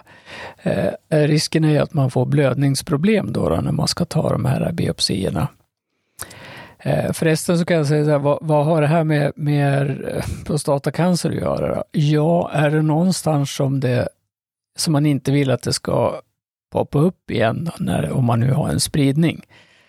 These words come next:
så är ju strupe inget vidare, lungor är inget vidare, organ är inget vidare. Eh, för då har man inte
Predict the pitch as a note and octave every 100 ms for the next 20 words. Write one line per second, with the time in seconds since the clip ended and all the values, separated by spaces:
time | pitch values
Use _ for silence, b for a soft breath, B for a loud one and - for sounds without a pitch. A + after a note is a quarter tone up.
0 | b b - C#3 C3 D3+ - - E3 C#3
1 | - D3+ C#3 G3+ D#3+ C3+ B2 - - -
2 | D2 - - B2+ C#3 D#3 D3+ D3+ C#3+ C#3
3 | C3 C3 B2+ A2+ - - - - - -
4 | D3 D3 C3+ B2+ A#2+ A#2 A2+ A#2+ F2 F2
5 | - - - - B B B B B B
6 | B B B B _ C3+ - G#3+ - -
7 | E3+ D#3 D3+ D3 D#3+ D3 B2 A#2 - _
8 | G#2 G#2+ F#2+ - - -